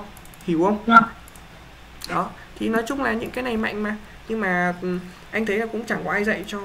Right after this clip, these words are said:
Speaker 1: cái đây. Nếu mà mình nhìn từ B mình nhìn ra đấy, đúng không?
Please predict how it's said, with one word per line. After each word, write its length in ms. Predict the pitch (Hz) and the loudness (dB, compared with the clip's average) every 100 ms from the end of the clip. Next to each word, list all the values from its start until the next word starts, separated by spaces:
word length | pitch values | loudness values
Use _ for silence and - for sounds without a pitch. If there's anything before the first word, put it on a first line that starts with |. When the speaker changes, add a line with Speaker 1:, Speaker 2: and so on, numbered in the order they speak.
| 190 | -6
Speaker 1:
cái 80 | 202 | -2
đây. 180 | 202 196 185 - - - | 2 2 0 -10 -14 0
Nếu 160 | 185 | 4
mà 80 | 247 | 6
mình 220 | 240 202 | 4 4
nhìn 180 | 185 185 180 | 4 2 2
từ 120 | 185 | 4
B 40 | |
mình 340 | 202 208 196 175 | 6 6 4 4
nhìn 220 | 175 175 | 4 4
ra 260 | 196 185 | 4 2
đấy, 100 | 190 196 | 0 -2
đúng 120 | 175 | 0
không? 200 | 185 190 | 2 2